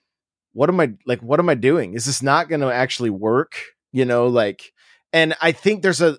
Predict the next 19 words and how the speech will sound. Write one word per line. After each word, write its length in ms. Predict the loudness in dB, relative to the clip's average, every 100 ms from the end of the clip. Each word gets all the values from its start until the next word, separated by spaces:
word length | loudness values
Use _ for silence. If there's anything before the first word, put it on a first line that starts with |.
| _ -2
a 100 | 2
lot 240 | 4 2
of 100 | 2
it 80 | -2
is 100 | -4
this 160 | -6 -4
mentality 720 | -2 -2 0 2 2 2 -2
of, 120 | -4
like, 340 | -4 -4 -6 _ _ -20 _ _ _ -2
e-, 220 | 2 2
either, 280 | 2 -2 -4 -2
it's 260 | -2 -2
either 440 | -4 0 0 -2 -8 _ _ _ _ _ _ _ _ _ -10
success 600 | -8 -4 0 2 2 -2
or 100 | -4
not, 420 | 0 0 0 -6 _
right? 360 | -6 -2 -2 -2 _ _
And 160 | -4 -2
then 260 | -2 -4